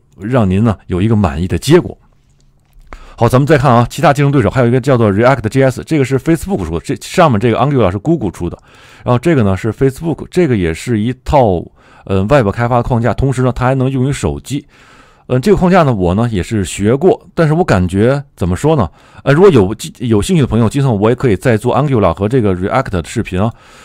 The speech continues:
但是我感觉这个代码的易读性不是很好，因为呢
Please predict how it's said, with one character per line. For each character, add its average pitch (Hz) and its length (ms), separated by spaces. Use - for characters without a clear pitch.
但 143 120
是 107 80
我 143 140
感 95 200
觉 82 160
这 202 160
个 92 240
代 165 160
码 80 180
的 107 180
易 165 160
读 127 260
性 165 260
不 135 120
是 107 60
很 98 180
好， 82 200
因 139 120
为 160 100
呢 156 140